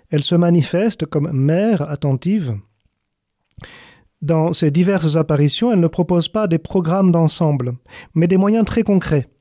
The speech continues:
Comme un scapulaire à porter, une eau à boire, un chapelet à égrener, des rendez-vous à honorer. Les dévotions ne sont qu'un moyen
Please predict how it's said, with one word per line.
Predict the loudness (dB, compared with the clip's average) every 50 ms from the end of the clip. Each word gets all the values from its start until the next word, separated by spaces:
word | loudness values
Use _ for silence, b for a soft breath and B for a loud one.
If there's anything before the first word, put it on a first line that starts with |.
| _ _ _ _ _ _ _ _ _ _ _ _ _ _
Comme | 0 2 2
un | 2
scapulaire | 2 0 -2 -4 -2 0 0 0 0 0 0
à | 0
porter, | -2 -2 -4 -4 -2 -2 0 0 2 2 2 2 0
une | 0 0 -2 -2 -2
eau | -2 -2 0 0
à | 0 0
boire, | 0 0 0 0 0 -2 -2 -2 -2 0 -2
un | -2 -2 0 0 0
chapelet | 0 -2 -2 -4 -2 0 0 0
à | 2 2 2
égrener, | 0 0 0 0 2 2 4 4 4 2 0 0 -4 B B B B B B
des | 0 0 2
rendez-vous | 2 2 2 2 2 2 2 2 2 0
à | 0 0
honorer. | 2 2 4 4 4 2 2 0 -2 -4 -8 _ _ _ _ _ _ _ _ _ _ _ _ _ _ _ _ _ _ B B B B B B B B B B _ _ _ _ _ 0
Les | 2 2 4 4 4 2 0 -2 -2 -2
dévotions | -2 0 2 2 0 0 -2 -2 0 0 0 0 -4 B B B B B B B
ne | -2 0
sont | 0 2 0 2
qu'un | 2 2 2
moyen | 4 4 4 2 2 2 2 2 0 0 -2